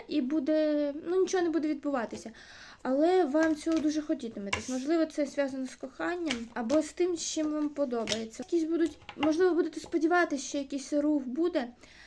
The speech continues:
Можливо, це дійсно, е, рух і буде, але він затягнеться. М, буде деякий час, ситуація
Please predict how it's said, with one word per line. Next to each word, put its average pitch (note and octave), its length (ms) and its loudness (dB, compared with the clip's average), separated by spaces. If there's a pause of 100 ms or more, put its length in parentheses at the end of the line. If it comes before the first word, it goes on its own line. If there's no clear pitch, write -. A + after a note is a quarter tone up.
(720)
Можливо, F4 380 6
це F4+ 400 4
дійсно, F4 340 4 (100)
е, D#4 380 6
рух E4+ 200 4
і E4+ 40 2
буде, F4+ 360 4
але E4 480 4
він C#4+ 180 4
затягнеться. C#4 720 0
М, B3 760 0
буде D4 480 6
деякий D#4 400 0
час, F4+ 400 -2 (340)
ситуація D4 1200 0